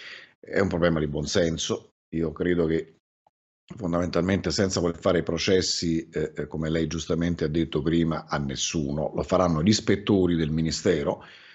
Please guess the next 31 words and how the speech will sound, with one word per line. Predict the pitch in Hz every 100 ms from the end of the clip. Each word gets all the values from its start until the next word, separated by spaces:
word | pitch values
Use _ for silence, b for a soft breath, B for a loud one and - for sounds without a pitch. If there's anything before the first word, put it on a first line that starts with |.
| B B B _ -
perché | 92 92
partiamo | - 85 107
dal | 110
presupposto | - 107 107 120 113 101
che | - 107 104
nessun, | 87 - 120 120 110
eh, | 104 104 101 - 92
professionista | - 101 95 92 - 101 117 120 104
è | 92
infallibile, | 87 117 110 107 131
neanche | 98 90 82 85
un |
magistrato, | 73 69 - - 80 - - - -
eh, | - -
perché | - -
insomma | - 78 71
chiariamo | 76 78 101 107
le | 104
cose | 107 104 98
come | 95 92
stanno, | - 101 85 82
non | 87
esiste | 107 117
un'infallibilità | 101 107 101 107 101 98 101 98 101 101
del | 92
magistrato, | 87 85 82 80 95 76 -
anzi | 80 80
i |
magistrati | 87 85 131 90
sbagliano | 90 113 90 90
spesso | - 73 69 - 226 b